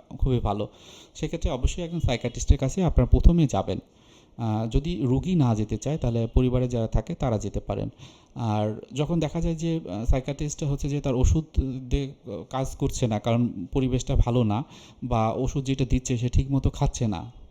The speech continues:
তো সেক্ষেত্রে হসপিটালাইজ করা দরকার হয়ে পড়ে। So, আহ, এটা আপনার প্রিপারেশন নেবেন। হসপিটালে অনেক সময় অনেক হসপিটাল আছে যেখানে অনেকে থাকতে হয়,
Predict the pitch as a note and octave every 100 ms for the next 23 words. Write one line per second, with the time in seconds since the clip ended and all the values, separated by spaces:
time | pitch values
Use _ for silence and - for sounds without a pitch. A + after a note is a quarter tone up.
0 | _ - C3 C3+ C3+ C#3 F#3 G#3 B2 -
1 | B2+ A2+ A2+ - A#2 D3+ B3 C4+ - _
2 | - - A#2 A2 G#2 G2+ G2 G2+ - -
3 | - - - - - - D3+ C3+ C3 A#2+
4 | C3 B2 B2 B2 C#3+ F3 E3 D3+ C#3 B2+
5 | - A#2+ C3 A#2 A2+ F#3+ D3+ B2 - B2+
6 | B2+ B2 B2+ - A#2+ A#2+ B2+ A#2+ A#2 A#2+
7 | A#2 B2 B2 - B2+ A#2+ A2 G#2+ B2+ B2
8 | A#2 A#2 A2+ A2 - A#2 - A#2+ - B2+
9 | A2 C3